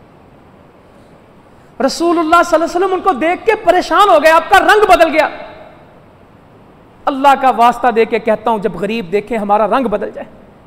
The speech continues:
ये मेरे नबी की सुन्नत है, सही बुखारी में भी हदीस है, सही मुस्लिम में भी हदीस है। कहा, अल्लाह के नबी का रंग बदल गया उन गरीबों को देख के, आप परेशान हो गए उन गरीबों को देख के। या अल्लाह, किसी की परेशानी मुझे परेशान कर दे,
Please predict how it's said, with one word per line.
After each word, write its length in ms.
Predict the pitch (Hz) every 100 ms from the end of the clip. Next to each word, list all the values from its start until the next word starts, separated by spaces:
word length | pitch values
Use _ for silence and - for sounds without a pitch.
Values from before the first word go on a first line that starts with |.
| - - - - _ -
ये 40 | 233
मेरे 220 | 226 233
नबी 220 | 214 240
की 120 | 247
सुन्नत 380 | - 233 247 254
है, 380 | 233 - - -
सही 240 | - 254
बुखारी 380 | 202 214 262 330
में 120 | 339
भी 80 | 294
हदीस 260 | 254 285 349
है, 60 |
सही 200 | - 294
मुस्लिम 300 | 285 - 392
में 80 | 359
भी 100 | 277
हदीस 260 | 262 269 285
है। 80 | - - - - - _ - _ _ _ _ _ - - - - 370
कहा, 140 | 392
अल्लाह 260 | 359 415 427
के 180 | 427
नबी 280 | 349 339 415
का 160 | 427 440
रंग 440 | - 427 466 453
बदल 180 | 403 403
गया 180 | 403 403
उन 120 | 370
गरीबों 340 | 339 359 392 381
को 140 | 370
देख 300 | 254 349 349
के, 100 | 370 - - -
आप 380 | - - - -
परेशान 600 | 320 453 339 - 440 494 453
हो 60 |
गए 80 | 403
उन 120 | 403
गरीबों 320 | 320 359 370
को 120 | 370 349
देख 280 | 330 330
के। 500 | 349 311 - - -
या 120 | 254 269
अल्लाह, 240 | 262 262
किसी 320 | 262 269 285
की 140 | 269 208
परेशानी 500 | 226 240 240 247 247
मुझे 220 | 240 370
परेशान 400 | 254 233 220 226
कर 140 | 220
दे, 180 | 226